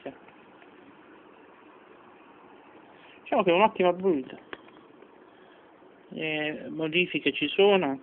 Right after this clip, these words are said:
sono evidenti, sono sostanziali. Sentirei di promuovere appieno questa, questa versione intermedia. Ricordiamo a tutti che è un'alfa, quindi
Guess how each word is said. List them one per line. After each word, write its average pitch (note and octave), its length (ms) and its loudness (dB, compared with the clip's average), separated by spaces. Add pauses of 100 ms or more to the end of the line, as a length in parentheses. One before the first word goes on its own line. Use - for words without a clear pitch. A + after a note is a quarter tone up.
(160)
sono D3 380 -8
evidenti, D3 720 4
sono C#3 220 -6
sostanziali. C#3+ 960 -4 (1040)
Sentirei D#3 520 -2
di C3+ 120 -6
promuovere C#3+ 640 0
appieno C3+ 380 -2
questa, B2+ 720 -10 (1700)
questa - 180 -10
versione D#3 320 -2
intermedia. C#3+ 600 0
Ricordiamo B2+ 360 0
a C#3 40 -4
tutti E3 240 -8
che B2 60 -6
è B2 60 -2
un'alfa, B2 560 -4
quindi B2+ 440 -8